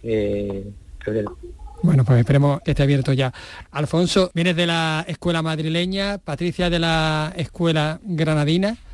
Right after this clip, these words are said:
Speaker 2: ¿Qué punto de conexión tenéis o no?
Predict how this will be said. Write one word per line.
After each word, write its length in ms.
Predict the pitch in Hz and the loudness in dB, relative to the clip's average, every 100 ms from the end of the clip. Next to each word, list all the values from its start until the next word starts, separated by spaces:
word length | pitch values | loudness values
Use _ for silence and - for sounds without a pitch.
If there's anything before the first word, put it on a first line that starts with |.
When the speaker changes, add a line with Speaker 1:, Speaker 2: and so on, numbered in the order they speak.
| - | 0
Speaker 2:
¿Qué 120 | 180 | 2
punto 340 | 190 196 196 | 4 2 4
de 80 | 185 | 4
conexión 540 | 180 180 143 185 165 | 4 2 2 2 2
tenéis 520 | 160 160 175 180 175 147 - | 2 2 4 4 2 0 -4
o 140 | 151 | -2
no? 220 | 151 170 | 2 0